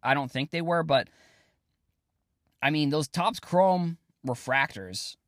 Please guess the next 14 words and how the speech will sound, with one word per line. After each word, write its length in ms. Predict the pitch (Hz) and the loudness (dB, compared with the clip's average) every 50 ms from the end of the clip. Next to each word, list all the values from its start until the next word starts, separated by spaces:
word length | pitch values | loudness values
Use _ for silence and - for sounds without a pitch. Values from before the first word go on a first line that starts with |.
| _ _ _ _ _ _ _ | _ _ _ _ _ _ _
are 400 | - 127 127 120 113 107 104 90 - _ _ _ _ - | 2 4 4 4 4 2 -2 -6 -8 _ _ _ _ -8
ridiculous. 720 | 120 135 135 123 180 190 185 - - - 95 101 - - | -6 -4 2 4 4 4 4 2 -8 -10 -8 -10 -4 0
Like, 220 | 131 135 131 123 _ _ _ _ _ _ _ _ _ _ | 2 2 2 0 _ _ _ _ _ _ _ _ _ _
I 180 | - 113 107 117 | -8 -6 -4 -2
mean, 120 | 117 110 101 | -2 -2 -2
I 80 | 101 | -2
don't 160 | 117 113 104 - | -2 -2 -4 -4
think, 160 | 127 123 - - | -4 -6 -4 -2
I, 160 | - 151 165 - | -2 -2 -2 0
I 100 | - 170 | -2 -2
don't 120 | 165 175 170 | 0 0 0
have 160 | 175 156 147 | 0 0 -2
to 100 | - 131 | -2 -6
say, 560 | - - - 143 139 135 127 120 107 101 120 | -6 -2 0 2 2 4 2 2 -2 -4 -8